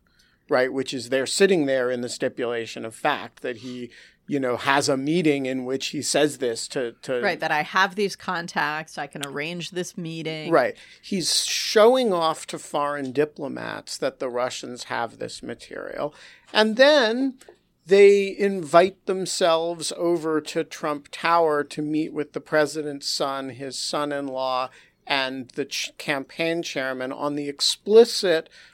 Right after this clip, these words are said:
Speaker 1: uh, understanding that this i-, that they have dirt on Hillary and that this is part of the Russian government's support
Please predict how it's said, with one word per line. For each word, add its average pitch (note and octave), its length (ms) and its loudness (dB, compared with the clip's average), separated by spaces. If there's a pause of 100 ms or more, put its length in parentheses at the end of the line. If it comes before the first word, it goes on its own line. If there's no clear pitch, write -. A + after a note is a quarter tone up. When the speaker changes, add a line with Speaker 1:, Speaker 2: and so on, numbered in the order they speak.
(140)
Speaker 1:
uh, C#3+ 360 2
understanding D3 1040 -4
that C#3+ 260 -6
this C3+ 340 -6
i-, C#3 120 -8
that C3+ 260 -6
they B2+ 140 0
have A#2+ 320 -6
dirt E3+ 340 2
on D3 220 -6
Hillary C#3 580 -2 (260)
and B3+ 200 4
that C4+ 140 0
this D#4 200 0
is D#4+ 140 -2
part C#4+ 320 2
of C#4 60 2
the C4 80 0
Russian B3+ 380 -2
government's A#3+ 600 -4
support - 640 4